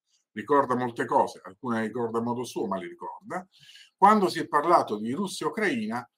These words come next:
ha travolto letteralmente, eh, il povero Alessandro con decine di punti di, che poi neanche fatti, proprio punti. In questo modo, per chi se lo ritrova davanti, è difficile,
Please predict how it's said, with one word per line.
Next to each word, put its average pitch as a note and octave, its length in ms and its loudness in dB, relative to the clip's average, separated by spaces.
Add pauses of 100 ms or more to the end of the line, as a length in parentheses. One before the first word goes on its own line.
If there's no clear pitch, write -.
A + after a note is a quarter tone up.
(240)
ha - 260 8
travolto G3 680 4
letteralmente, C#3 1200 -4
eh, A2 320 -4
il A2+ 200 -10
povero A#2+ 520 2
Alessandro F3+ 760 -8 (320)
con F3 380 6
decine F#3+ 1000 0
di D#3+ 240 -8
punti B2+ 680 -4 (100)
di, F3 200 -10 (640)
che G#3 100 -2
poi A3+ 260 10 (760)
neanche G#3 400 4
fatti, - 360 0
proprio F#3+ 280 4
punti. F#2 520 -10 (440)
In G#3+ 140 2
questo A#3 360 -2
modo, A#2 360 2
per B2 180 -10
chi - 140 -10
se - 140 -8
lo B2 120 0
ritrova C3+ 340 -4
davanti, F#2 720 -12 (840)
è F3 120 4
difficile, E3 880 -4